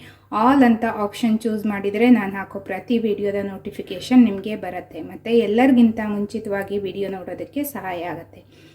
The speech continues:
ಬನ್ನಿ ಫ್ರೆಂಡ್ಸ್, ಇವತ್ತಿನ ವಿಡಿಯೋದಲ್ಲಿ ರುಚಿಕರವಾಗಿರುವಂತಹ ಈ ತುಪ್ಪದನ್ನವನ್ನು ಹೇಗೆ ಮಾಡೋದು ಅಂತ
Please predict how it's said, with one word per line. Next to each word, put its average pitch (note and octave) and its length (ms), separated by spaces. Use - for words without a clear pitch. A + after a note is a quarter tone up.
ಬನ್ನಿ C#4 240
ಫ್ರೆಂಡ್ಸ್, B3 460
ಇವತ್ತಿನ A3+ 400
ವಿಡಿಯೋದಲ್ಲಿ G#3 640
ರುಚಿಕರವಾಗಿರುವಂತಹ G#3 1500
ಈ A#3 80
ತುಪ್ಪದನ್ನವನ್ನು A3 960
ಹೇಗೆ B3+ 280
ಮಾಡೋದು G#3 560
ಅಂತ G3+ 340